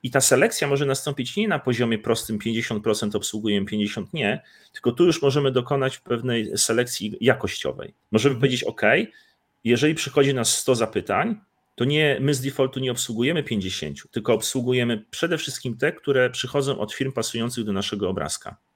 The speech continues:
Speaker 2: Rozumiem. Czyli jakby takim elementem niezbędnym, można powiedzieć, takim punktem drugim, który rekomendujesz, jest tak naprawdę taka analiza, którzy klienci to są tacy, z którymi chcielibyśmy współpracować i można powiedzieć, że to zaczyna pracować w naszej firmie,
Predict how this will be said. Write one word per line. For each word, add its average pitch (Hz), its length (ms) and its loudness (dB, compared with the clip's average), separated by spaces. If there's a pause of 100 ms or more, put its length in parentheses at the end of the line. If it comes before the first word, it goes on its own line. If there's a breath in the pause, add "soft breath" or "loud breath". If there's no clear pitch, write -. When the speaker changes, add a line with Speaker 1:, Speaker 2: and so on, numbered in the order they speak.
(100)
Speaker 2:
Rozumiem. 143 420 -2 (320 loud breath)
Czyli 143 220 4
jakby 151 240 6
takim 156 280 0
elementem 160 560 2
niezbędnym, 139 680 4
można 127 280 0
powiedzieć, 143 260 2
takim 139 220 0
punktem 151 380 -4
drugim, 143 480 0 (320 loud breath)
który 131 260 2
rekomendujesz, 135 720 2
jest 135 140 -4
tak 127 140 -6
naprawdę 131 340 -2
taka 143 280 -2
analiza, 139 760 2 (180)
którzy 214 420 2
klienci 165 480 0
to 160 80 -4
są 147 120 -4
tacy, 156 240 -2
z - 60 -8
którymi 147 300 0
chcielibyśmy 139 520 -2
współpracować 131 840 -2
i 131 60 -6
można 143 220 2
powiedzieć, 147 400 -2
że 135 100 -2
to 147 120 -4
zaczyna 147 340 0
pracować 135 420 0
w 123 40 -4
naszej 127 240 -2
firmie, 131 480 -2